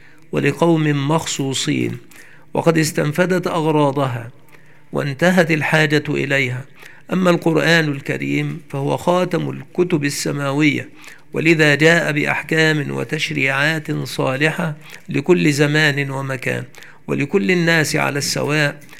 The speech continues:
ولكل الأحوال دون استثناء.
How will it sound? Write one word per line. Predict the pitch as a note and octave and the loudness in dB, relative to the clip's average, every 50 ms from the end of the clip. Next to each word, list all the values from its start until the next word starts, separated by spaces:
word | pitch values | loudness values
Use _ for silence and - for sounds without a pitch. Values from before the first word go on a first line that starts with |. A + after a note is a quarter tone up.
| - - - - - - | -20 -20 -20 -20 -10 -6
ولكل | C#3+ C#3 C#3+ C#3 C3+ - F#3 F#3 F3 D#3 | -4 -4 -2 -4 -2 0 0 0 0 0
الأحوال | C#3+ D3 C#3+ C#3+ B2+ - - D3 D#3 D3+ D3 D3 C#3+ C#3 C3+ C3+ | -2 0 0 -2 -4 -4 0 0 2 2 2 2 0 0 -2 -2
دون | C3+ D3 D3 C#3+ C#3 C3+ C3+ | -2 0 0 0 0 -2 -2
استثناء. | C#3+ C#3 - - - - C3+ B2 B2 - - C#3+ C#3 C3 A#2+ A#2 A2+ | -2 -2 -2 -4 -6 -4 -4 -4 -4 -4 -6 -2 0 0 0 -2 -4